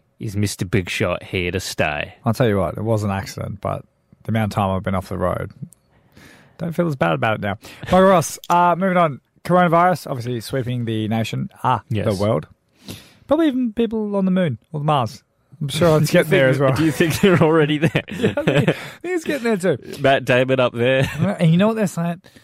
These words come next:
Speaker 2: You know what it can't stop?
Speaker 1: What?
Speaker 2: Love.
Speaker 1: No?
Speaker 2: No, well, it can.
Speaker 1: You
Speaker 2: It
Speaker 1: can,
Speaker 2: actually
Speaker 1: yeah.
Speaker 2: can. And it has. Uh, you have a, uh, a gig, your first ever paid gig as a musician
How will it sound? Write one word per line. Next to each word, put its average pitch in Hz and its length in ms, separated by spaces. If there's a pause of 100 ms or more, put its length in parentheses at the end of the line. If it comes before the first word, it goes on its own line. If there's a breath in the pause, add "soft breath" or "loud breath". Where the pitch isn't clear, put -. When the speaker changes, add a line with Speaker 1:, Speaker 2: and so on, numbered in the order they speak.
(540 soft breath)
Speaker 2:
You 190 80
know 220 60
what 196 60
it - 100
can't 151 260
stop? - 320 (160)
Speaker 1:
What? 95 260 (200)
Speaker 2:
Love. 95 380 (460)
Speaker 1:
No? 120 240 (160)
Speaker 2:
No, 233 120
well, 233 100
it 170 100
can. 107 240
Speaker 1:
You 175 220
Speaker 2:
It - 80
Speaker 1:
can, - 180
Speaker 2:
actually 185 440
Speaker 1:
yeah. 143 400
Speaker 2:
can. - 100
And 135 580
it 147 140
has. 165 580 (100)
Uh, 113 800
you 180 440
have 135 420 (100)
a, 104 520 (180)
uh, - 260 (100)
a 117 80 (120)
gig, - 400 (1040 loud breath)
your 123 100
first 147 320
ever 127 180
paid 123 640
gig - 300
as 110 140
a 117 40
musician 104 760